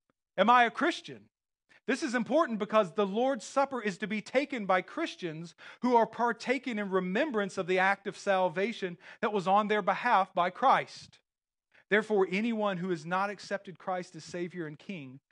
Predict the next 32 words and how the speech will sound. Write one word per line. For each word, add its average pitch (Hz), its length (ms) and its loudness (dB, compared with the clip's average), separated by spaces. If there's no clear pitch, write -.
whether 170 260 -4
a 143 60 -6
child 180 600 -4
who's 156 240 -14
sitting 185 400 -6
with 170 180 -4
you 226 260 -6
or 214 200 2
an 202 80 -4
adult 214 400 0
that's 185 160 -12
sitting 208 260 -4
beside 208 420 -4
you, 196 120 -8
should 226 520 -8
refrain 202 720 -2
from 190 220 -12
participating. 135 720 -16
We 175 80 0
are 165 80 0
thankful 185 720 -4
that 196 200 -4
you 214 100 -2
are 180 60 0
here, 220 420 -2
and 170 100 -4
we 185 120 -6
want 180 500 -2
you 196 80 -8
to 170 80 -8
participate 196 720 -4
in 208 140 -2